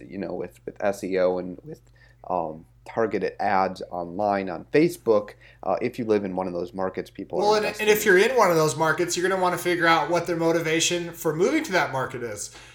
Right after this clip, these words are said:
Speaker 2: You know, it could be, it could be they're trying to provide their children with, with an opportunity to study abroad, and they're investing in a property near a university. This would be an easy, easy way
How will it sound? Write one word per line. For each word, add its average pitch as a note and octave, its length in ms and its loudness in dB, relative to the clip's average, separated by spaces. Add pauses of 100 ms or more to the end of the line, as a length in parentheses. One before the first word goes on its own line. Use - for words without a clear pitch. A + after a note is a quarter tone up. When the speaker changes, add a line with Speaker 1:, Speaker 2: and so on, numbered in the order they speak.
Speaker 2:
You D#3+ 100 -4
know, D#3+ 200 2
it F3+ 180 0
could F3+ 220 0
be, E3+ 260 6
it D#3+ 260 -6
could F3+ 140 0
be E3+ 80 4
they're E3 140 4
trying D#3+ 260 0
to D#3 80 -4
provide D3+ 420 0
their D3+ 120 -2
children D3+ 580 -2
with, D#3+ 320 -4
with D#3 160 -6
an D#3 80 -6
opportunity D3+ 540 0
to C3+ 100 -6
study C#3+ 360 -2
abroad, C#3 440 0 (320)
and C#3 160 -8
they're C#3 140 -4
investing D3 380 -4
in C#3+ 60 -6
a C3 60 -8
property C#3+ 480 -4
near C#3 240 -4
a C3+ 60 -2
university. C3 720 -6 (200)
This D#3 140 -4
would D#3+ 100 -6
be D#3 120 -2
an C3+ 60 -6
easy, C#3 580 -4
easy E3 260 0
way D3 240 -2